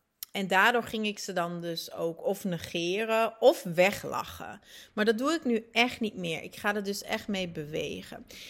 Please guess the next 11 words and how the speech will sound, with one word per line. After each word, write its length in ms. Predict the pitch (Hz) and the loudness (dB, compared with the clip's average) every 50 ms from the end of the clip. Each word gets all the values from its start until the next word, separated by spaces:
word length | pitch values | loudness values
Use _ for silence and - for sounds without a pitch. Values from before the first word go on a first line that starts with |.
| - - - | -18 -6 -2
En 180 | 208 214 220 | 0 2 2
door 140 | 208 214 - - | 2 0 0 4
al 320 | - 226 240 262 285 339 | 6 8 8 8 8 6
mijn 240 | 359 302 269 262 233 | 6 4 2 2 2
emoties 760 | - 220 214 202 202 208 220 247 277 277 - - 202 175 175 | 2 2 2 2 4 6 6 4 4 2 -2 -4 -6 -6 -4
dit 260 | - 208 220 220 - | -2 -2 -2 0 0
jaar 220 | - 202 185 185 180 | 2 4 4 4 4
heel 480 | 175 175 190 214 247 277 330 392 392 | 2 2 4 4 4 6 6 6 4
bewust 420 | 339 262 226 214 220 233 226 - - | 4 2 2 2 2 2 2 -2 -6
te 80 | 202 | -8
voelen, 580 | 175 - - - - 175 180 185 208 233 294 | -10 -10 -10 -6 -2 0 2 2 2 2 0